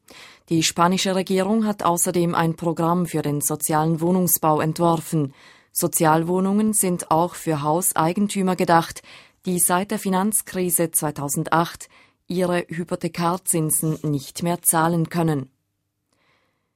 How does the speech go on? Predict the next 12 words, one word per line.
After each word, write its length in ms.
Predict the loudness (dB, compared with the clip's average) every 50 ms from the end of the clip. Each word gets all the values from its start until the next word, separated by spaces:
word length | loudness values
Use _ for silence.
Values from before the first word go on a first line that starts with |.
| _ _ _ _ _
In 120 | 0 0 0
Frankreich 720 | 2 2 2 2 2 0 -2 -2 0 0 0 0 -2 0
will 180 | 2 2 2 2
der 220 | 2 0 0 0
zurückgetretene 1040 | -2 -2 -2 -2 -2 -4 -6 -8 -10 -8 -8 -4 0 0 0 0 0 0 0 0
Budgetminister 840 | -2 -4 -6 -6 -4 -2 0 0 0 0 0 0 -2 -2 0 -2 -2
Cahuzac 800 | -2 0 0 0 2 2 0 0 0 0 0 -2 -4 -12 -18 -12 -8
sein 340 | -6 -2 0 0 0 0 0
Mandat 560 | 0 0 0 0 0 0 0 0 -2 -4 -4
als 320 | -4 -4 -2 -2 -4 -6
Parlamentarier 800 | -4 -2 -2 0 0 0 0 -2 0 0 0 0 2 2 2 0
behalten, 760 | 0 0 -2 0 0 0 0 0 -2 -4 _ -2 0 0 0 -4